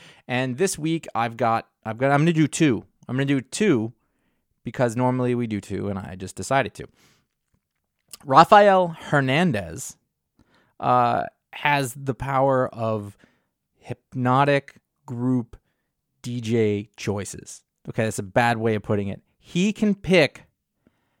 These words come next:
the best music possible to play for a group of people, whether it was a party or a funeral or whatever.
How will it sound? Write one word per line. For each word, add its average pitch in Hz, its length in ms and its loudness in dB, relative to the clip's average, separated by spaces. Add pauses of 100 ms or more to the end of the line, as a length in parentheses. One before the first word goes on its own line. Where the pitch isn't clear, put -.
(260)
the 131 100 -2
best 120 560 4
music 147 580 0 (500)
possible 147 640 6 (320)
to - 140 -14
play 160 360 2
for 135 180 -6
a 131 60 -6
group 139 220 -4
of 135 140 -10
people, 113 360 -4 (100)
whether 110 260 -2
it 107 60 -2
was 104 140 -8
a 117 40 -8
party 208 500 4 (1080)
or 147 160 4
a 170 40 6
funeral 160 520 0 (760)
or 147 340 8
whatever. 143 600 4